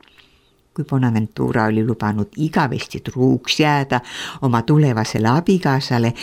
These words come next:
nii nagu laulatuskomme nõudis, küsis Katariina äkki: "Kuidas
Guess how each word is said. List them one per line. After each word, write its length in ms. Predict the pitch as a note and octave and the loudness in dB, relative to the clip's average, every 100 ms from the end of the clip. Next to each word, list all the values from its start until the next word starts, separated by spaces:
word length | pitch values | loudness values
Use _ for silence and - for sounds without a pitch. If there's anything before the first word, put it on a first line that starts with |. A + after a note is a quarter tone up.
| - - | -12 0
nii 160 | D3 C3+ | 2 2
nagu 300 | A#2 A#2 A#2+ | 0 0 2
laulatuskomme 800 | C3+ C3 B2 A#2 - A2+ G#2+ G#2+ | 2 2 -2 -6 -6 -4 0 0
nõudis, 560 | B2+ G3 F#3 - - - - - _ _ | 4 4 4 0 -6 -6 -16 -20 _ _
küsis 320 | - D#3+ D3+ | -4 -2 -4
Katariina 640 | - C3+ C#3 B2+ A2+ G#2+ A2 | -2 -6 -4 -4 -2 -2 -2
äkki: 400 | - _ - G#2+ _ _ _ _ _ _ _ _ _ _ | -6 _ -12 -12 _ _ _ _ _ _ _ _ _ _
"Kuidas 460 | - B3+ A#3+ G#3+ | -4 -2 0 -2